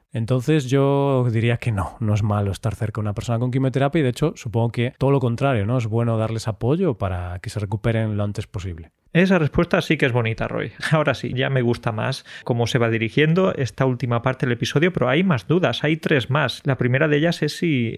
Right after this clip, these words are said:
Speaker 2: es, eh, malo tener glóbulos blancos bajos.
Speaker 1: Hmm. Y otra pregunta es si es malo tener las plaquetas bajas, que son preguntas muy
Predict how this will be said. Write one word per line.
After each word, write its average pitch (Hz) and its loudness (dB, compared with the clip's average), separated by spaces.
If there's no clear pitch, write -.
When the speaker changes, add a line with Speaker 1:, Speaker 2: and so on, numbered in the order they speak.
Speaker 2:
es, - -6
eh, 110 -2
malo 127 2
tener 131 -2
glóbulos 151 4
blancos 135 0
bajos. 123 -4
Speaker 1:
Hmm. 143 2
Y 120 -2
otra 139 0
pregunta 151 2
es 147 -4
si - -4
es 127 0
malo 147 2
tener 139 0
las 170 -2
plaquetas 123 -4
bajas, 113 -4
que 113 -8
son 127 0
preguntas 127 2
muy 131 2